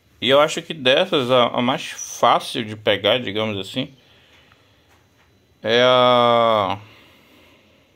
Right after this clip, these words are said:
é a, como é mesmo?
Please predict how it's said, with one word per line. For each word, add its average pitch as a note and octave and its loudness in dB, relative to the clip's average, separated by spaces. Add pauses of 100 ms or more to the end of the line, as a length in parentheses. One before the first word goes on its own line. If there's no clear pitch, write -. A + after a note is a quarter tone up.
(3750)
é A2 -2
a, G2+ 0
como G#2+ -8
é - -6
mesmo? A2 -8